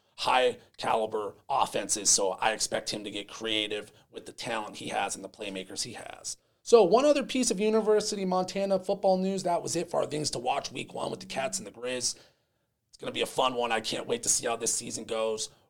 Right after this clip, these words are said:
Week two, big matchup on the horizon for the Bobcats versus the South Dakota State Jackrabbits. So we'll be definitely looking forward to that one on next week's show to break that down a little bit more.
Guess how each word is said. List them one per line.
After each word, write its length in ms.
Week 260
two, 520
big 220
matchup 360
on 140
the 80
horizon 380
for 80
the 80
Bobcats 540
versus 200
the 60
South 260
Dakota 300
State 260
Jackrabbits. 640
So 160
we'll 180
be 120
definitely 520
looking 220
forward 260
to 60
that 260
one 160
on 180
next 280
week's 180
show 200
to 60
break 260
that 220
down 200
a 40
little 300
bit 180
more. 200